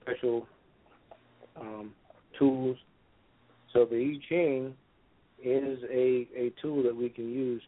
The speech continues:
to give us some answers into the way in which the, uh, movement works. I mean, it's just something as simple as,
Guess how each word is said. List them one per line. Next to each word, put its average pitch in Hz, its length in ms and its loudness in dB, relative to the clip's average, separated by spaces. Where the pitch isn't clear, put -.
to 113 540 -2
give 123 220 4
us 120 240 8
some 117 140 -8
answers 117 580 -2
into 113 600 -4
the 113 60 -6
way 113 480 2
in 110 100 -4
which 120 140 0
the, 107 580 0
uh, - 540 -14
movement 113 320 2
works. 113 380 6
I 107 100 0
mean, 107 100 -10
it's 113 260 -10
just 131 200 6
something 135 320 4
as 117 360 2
simple 131 360 4
as, 110 320 4